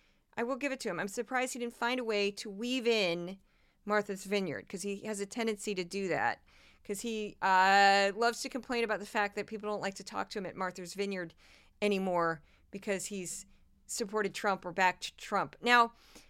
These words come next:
the top five topics on Hannity were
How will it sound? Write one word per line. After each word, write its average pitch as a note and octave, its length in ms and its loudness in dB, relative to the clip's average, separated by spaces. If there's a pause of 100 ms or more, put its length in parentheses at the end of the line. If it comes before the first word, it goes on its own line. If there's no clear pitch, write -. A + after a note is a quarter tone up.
(300)
the C4+ 180 4
top D#4+ 400 4
five C#4 460 8
topics C4 400 0
on A#3 160 -2
Hannity C4+ 420 4
were F#3+ 540 4